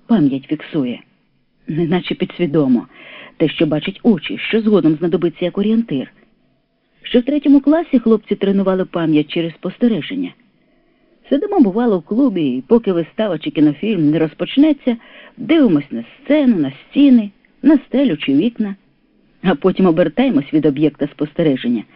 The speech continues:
і хто-небудь запитує: "Що ти запам'ятав з деталей на тій же сцені, стіні, на вікнах?" Дорослим і в голову не збреде займатись такою дурницею. А ми відповідали на побачене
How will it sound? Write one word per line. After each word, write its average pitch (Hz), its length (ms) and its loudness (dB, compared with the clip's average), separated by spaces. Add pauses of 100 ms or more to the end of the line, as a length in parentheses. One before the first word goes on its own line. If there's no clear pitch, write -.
(240)
і 143 100 -6
хто-небудь 147 480 2
запитує: 135 560 -4 (520)
"Що - 300 -2
ти 220 180 -2
запам'ятав 214 720 -2
з - 40 -20
деталей 147 580 -4 (240)
на 175 140 2
тій 165 260 -6
же 151 160 -6 (100)
сцені, 175 520 0 (120)
стіні, 165 440 0
на 151 120 0
вікнах?" 156 460 -8 (1080)
Дорослим 175 540 0
і 190 60 0
в 170 60 0
голову 220 380 0
не 262 140 4
збреде 214 380 0
займатись 160 500 -4 (800)
такою 165 500 0
дурницею. 143 720 -2 (720)
А 277 100 2
ми 370 160 -2
відповідали 170 600 0
на 160 120 2
побачене 185 580 -4